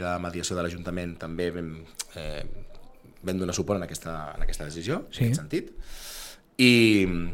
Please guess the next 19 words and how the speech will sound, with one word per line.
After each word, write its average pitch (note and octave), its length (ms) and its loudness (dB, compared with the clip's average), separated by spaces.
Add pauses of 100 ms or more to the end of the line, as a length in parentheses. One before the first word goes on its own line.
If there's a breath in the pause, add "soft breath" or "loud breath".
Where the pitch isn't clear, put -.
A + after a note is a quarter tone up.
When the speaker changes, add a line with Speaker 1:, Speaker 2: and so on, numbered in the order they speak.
(160)
Speaker 1:
i A2 60 4
a A2 60 4
partir A#2+ 220 6
d'aquí, B2+ 180 6
com C#3+ 100 4
a A#2+ 40 6
ajuntament, A2 360 4
el C#3 80 6
que A#2 80 2
fem A2 200 2
és, A#2+ 400 4
eh, G2 280 2
intentar G2 680 2
trobar G#2 480 0 (400)
su-, - 220 -4
una A2 180 4
solució, C3+ 640 8
una G#2 100 0
sortida, C3 540 2